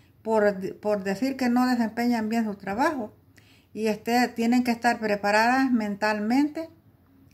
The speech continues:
para ese, para esos problemas. Pero, este, no pueden ser víctimas de, de eso.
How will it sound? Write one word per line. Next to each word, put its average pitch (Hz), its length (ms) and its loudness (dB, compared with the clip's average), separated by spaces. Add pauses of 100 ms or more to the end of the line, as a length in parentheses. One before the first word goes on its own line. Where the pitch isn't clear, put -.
(160)
para 202 240 0
ese, 208 600 -4 (1400)
para 196 240 2
esos 208 280 -2
problemas. 185 640 -4 (800)
Pero, 196 580 2
este, 196 380 -4
no 247 340 0
pueden 240 280 0
ser 220 180 -4
víctimas 208 640 -4
de, 190 340 -6 (540)
de 190 220 -4
eso. 214 420 -6